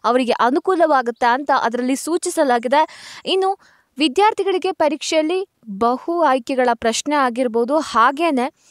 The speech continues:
ದೀರ್ಘ ಉತ್ತರಗಳ ಪರಿ-, ಉತ್ತರಗಳ ಒಂದು ಪ್ರಶ್ನೆ ಆಗಿರ್ಬೋದು ಇರುತ್ತೆ. So ಈ ಎರಡು ಪ್ರಶ್ನೆಗಳಲ್ಲಿ ಬಹು ಆಯ್ಕೆಯ ಪ್ರಶ್ನೆ ಏನಿರುತ್ತೆ ಅದರ ಒಂದು ಸಂಖ್ಯೆಯನ್ನ ಜಾಸ್ತಿ ಮಾಡ್ಬೇಕು, ದೀರ್ಘ ಉತ್ತರದ ಪ್ರಶ್ನೆಗಳು ಏನಿರುತ್ತೆ ಅದನ್ನ ಪರೀಕ್ಷೆಯಲ್ಲಿ ಕಡಿಮೆ ಮಾಡ್ಬೇಕು ಎಂದು ಕೂಡ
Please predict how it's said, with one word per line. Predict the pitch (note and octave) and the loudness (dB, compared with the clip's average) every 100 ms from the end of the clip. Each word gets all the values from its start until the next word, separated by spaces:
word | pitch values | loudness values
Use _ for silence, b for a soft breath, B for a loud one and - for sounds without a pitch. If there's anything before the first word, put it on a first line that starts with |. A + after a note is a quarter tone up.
| b b G#3+ | b b 0
ದೀರ್ಘ | D#4+ F4+ F#4 | 2 2 0
ಉತ್ತರಗಳ | D#4 C#4+ C4+ C4+ | 2 0 2 2
ಪರಿ-, | C4 A#3+ A3+ - | 2 0 -2 -4
ಉತ್ತರಗಳ | A3 A#3 - D#4 C4 | -4 -4 2 2 2
ಒಂದು | B3 B3 A#3+ | 2 0 0
ಪ್ರಶ್ನೆ | - A3+ - D#4+ | 0 -2 0 0
ಆಗಿರ್ಬೋದು | B3+ A3 G#3+ A#3 | 0 -2 0 2
ಇರುತ್ತೆ. | A#3 A3 D4 | 2 2 0
So | D#4 D4 B3 | 0 -2 0
ಈ | C4+ | 0
ಎರಡು | E4+ E4 D#4 | 2 2 0
ಪ್ರಶ್ನೆಗಳಲ್ಲಿ | C#4+ B3+ - D#4 C#4 A#3+ A#3+ D#4 - B B B G#3+ | -2 -4 -2 -4 0 2 0 -2 -8 B B B 0
ಬಹು | C4+ E4+ | 2 4
ಆಯ್ಕೆಯ | A4 G4 C#4 D#4 | 2 2 0 0
ಪ್ರಶ್ನೆ | D4 B3 - D4 D4 | 0 -2 -2 -4 -2
ಏನಿರುತ್ತೆ | B3 A#3 A3+ C4 B B B - | 0 -2 0 -2 B B B -2
ಅದರ | B3+ C4 G#4+ | 0 2 2
ಒಂದು | F#4+ E4+ D#4 | 2 0 -2
ಸಂಖ್ಯೆಯನ್ನ | D4 C4+ C4+ C#4 E4 C4 C#4 D#4+ | -2 -2 -2 -2 -2 0 0 0
ಜಾಸ್ತಿ | B3 A#3 G#3+ C#4 - | 0 0 0 -2 -4
ಮಾಡ್ಬೇಕು, | F4 C#4 A#3 A#3+ A3+ D#4 G#3 | 0 0 0 -2 -2 -4 -2
ದೀರ್ಘ | C4+ E4 D#4+ | 0 0 0
ಉತ್ತರದ | - C4 - C4+ B3 | -2 -4 -2 -2 0
ಪ್ರಶ್ನೆಗಳು | A#3+ B3 B3 - D4+ C4+ | -2 -2 -4 -4 0 2
ಏನಿರುತ್ತೆ | A#3+ A#3 A3+ A3+ | 2 0 -2 0
ಅದನ್ನ | C4+ B3+ B3 | 0 0 -4
ಪರೀಕ್ಷೆಯಲ್ಲಿ | A#3+ B3+ D#4 - C#4 B3 D4 | -2 -2 -4 -8 -8 -8 -8
ಕಡಿಮೆ | - B3 D#4+ G4 | -2 0 2 0
ಮಾಡ್ಬೇಕು | E4 C#4 A#3+ A#3 A#3 A#3+ | 0 -2 2 0 2 -2
ಎಂದು | - A3 A3 | -2 -2 -2
ಕೂಡ | A3+ B3 | 0 2